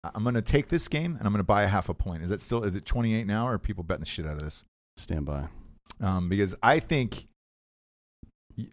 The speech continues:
Speaker 1: L S U has just been absolutely dominant.
Speaker 2: It's twenty-eight, but it started at twenty-seven and a half last night.
Speaker 1: Yeah. Um, that half point matters to me. I'm gonna take it. I'm gonna buy that half point. I'm gonna get this twenty-seven and a half.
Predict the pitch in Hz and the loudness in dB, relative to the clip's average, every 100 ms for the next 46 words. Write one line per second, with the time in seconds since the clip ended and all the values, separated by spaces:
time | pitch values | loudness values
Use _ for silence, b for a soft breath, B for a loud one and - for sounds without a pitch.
0 | 117 123 123 104 - 92 85 - - 98 | 2 8 8 8 6 4 4 0 -6 -6
1 | - 87 92 98 - 90 76 - 92 95 | -2 0 2 0 0 -2 -2 2 4 4
2 | 98 107 - 151 139 135 107 101 - 120 | 4 4 6 8 10 8 6 4 2 4
3 | 117 110 95 - 107 98 92 - 98 90 | 6 6 2 0 2 2 2 0 0 2
4 | 82 87 87 - 71 - 80 69 - - | 0 0 -2 -2 -4 -4 -4 -6 -6 0
5 | 90 78 - - - - 87 87 87 87 | 0 0 -4 -18 -20 -8 -4 -2 -2 -2
6 | 87 92 101 117 123 120 - 113 98 87 | -4 2 4 4 2 2 0 0 0 0
7 | 85 85 82 - 85 85 87 85 - - | 0 0 -2 -2 -2 0 -2 -2 0 -2
8 | - 85 90 78 90 90 90 87 - 85 | 0 -2 -2 2 2 4 2 -2 -2 -2
9 | 82 82 85 82 - - - 117 87 80 | -2 -4 -4 -6 -4 4 4 4 -2 -2
10 | 76 82 80 | -2 -2 -2